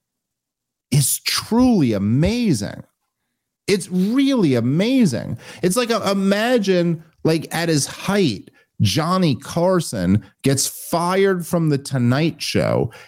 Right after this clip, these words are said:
and then goes, "I'm gonna start my own Tonight Show from my living room." And it becomes ten times bigger than The Tonight Show. That's, that's what we're talking about here.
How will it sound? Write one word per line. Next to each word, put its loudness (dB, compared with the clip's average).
and 0
then -2
goes, 2
"I'm -2
gonna 2
start -2
my 0
own 2
Tonight 0
Show 0
from 0
my 0
living 0
room." -4
And 0
it -4
becomes 0
ten 0
times 2
bigger 0
than 2
The 2
Tonight 0
Show. -4
That's, -4
that's 0
what 0
we're 2
talking 0
about -2
here. -4